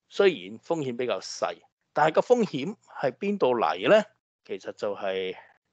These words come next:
Delta 病毒，所以要好小心，好小心。誒，因為而家 Delta 病毒變種呢，係可以幾個禮拜時間之內取代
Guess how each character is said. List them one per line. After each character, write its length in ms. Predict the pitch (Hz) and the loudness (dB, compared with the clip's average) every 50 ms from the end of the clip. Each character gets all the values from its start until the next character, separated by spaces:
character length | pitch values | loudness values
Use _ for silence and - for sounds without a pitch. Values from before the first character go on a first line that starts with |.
| _ | _
Delta 300 | - 143 139 131 123 98 - | 0 0 0 0 -2 -6 -6
病 240 | - 92 87 87 - - | -6 -8 -10 -10 -12 -14
毒， 80 | - - _ _ _ _ _ _ _ - | -14 -14 _ _ _ _ _ _ _ -4
所 200 | - - 151 175 | 2 4 6 6
以 200 | 170 151 135 123 | 6 4 2 0
要 160 | 127 127 - | 0 0 0
好 300 | - - - - 98 104 117 147 | 0 -2 -6 -8 -8 -6 -4 -4
小 240 | 143 - 120 113 127 | -4 -4 -6 -8 -2
心， 240 | - - 127 127 117 | 0 2 2 2 -2
好 160 | 110 90 95 | -6 -8 -10
小 200 | - - 95 98 | -10 -12 -12 -6
心。 240 | - 107 98 92 - _ _ _ _ _ _ - - _ - - _ _ | -4 -4 -4 -4 -8 _ _ _ _ _ _ -20 -20 _ -20 -20 _ _
誒， 420 | - 147 147 143 135 135 135 127 - - - _ _ _ _ _ _ _ | 2 4 6 6 6 6 4 2 -2 -6 -16 _ _ _ _ _ _ _
因 280 | - 175 190 196 190 175 | -2 0 2 2 4 4
為 60 | 135 | 2
而 200 | 117 117 104 101 | 2 2 0 0
家 120 | 139 143 | 2 2
Delta 380 | 151 - 160 151 151 - 107 98 - | 4 6 6 6 6 4 2 0 -2
病 200 | - 101 104 104 | -2 -6 -6 -8
毒 100 | - - - | -12 -14 -12
變 220 | - 110 117 110 | -10 -8 -8 -8
種 240 | - 98 92 110 123 | -6 -8 -6 -6 -6
呢， 100 | 127 123 _ _ _ _ _ _ _ | -8 -10 _ _ _ _ _ _ _
係 240 | - - - 107 107 | -12 -6 -2 -2 -2
可 420 | 101 - 107 107 127 143 151 135 123 | -2 0 2 4 4 4 4 2 -2
以 120 | 120 113 | -10 -10
幾 400 | 110 - 92 90 101 123 147 165 | -8 -8 -6 -6 -2 -2 -2 -2
個 120 | 156 123 117 | 0 2 4
禮 260 | 113 107 101 107 113 | 4 4 4 2 2
拜 260 | - 110 104 107 110 107 | 2 4 4 4 4 0
時 300 | - - - - - - | -4 -12 -14 -16 -10 -6
間 220 | - 113 110 113 | -4 -4 -4 -4
之 180 | - - 135 135 | -6 -6 -4 -4
內 200 | 113 92 87 90 | -2 -2 -2 -4
取 400 | - - - 95 95 113 147 156 | -6 -10 -10 -8 -4 -2 -2 0
代 120 | 151 104 | 2 0